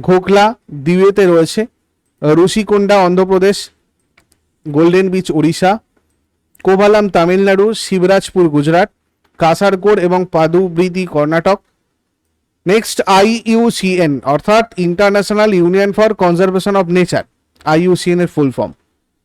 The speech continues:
আইইউসিএন এর নব্বইতম রাষ্ট্রীয় সদস্য হয়েছে কে? টুভালু আইইউসিএন এর নব্বইতম রাষ্ট্রীয় সদস্য হয়েছে।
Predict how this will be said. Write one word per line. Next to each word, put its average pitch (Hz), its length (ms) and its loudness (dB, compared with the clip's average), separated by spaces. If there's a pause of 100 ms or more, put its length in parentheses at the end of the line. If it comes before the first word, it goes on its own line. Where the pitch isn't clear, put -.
(220)
আইইউসিএন 220 760 0
এর 233 340 0
নব্বইতম 220 760 0
রাষ্ট্রীয় 202 380 0
সদস্য 180 380 -2
হয়েছে 151 280 0
কে? - 180 -14 (3250)
টুভালু 190 460 0 (880)
আইইউসিএন 196 640 0
এর 240 100 0
নব্বইতম 180 540 0
রাষ্ট্রীয় 156 340 0
সদস্য 135 380 -4
হয়েছে। 113 360 -8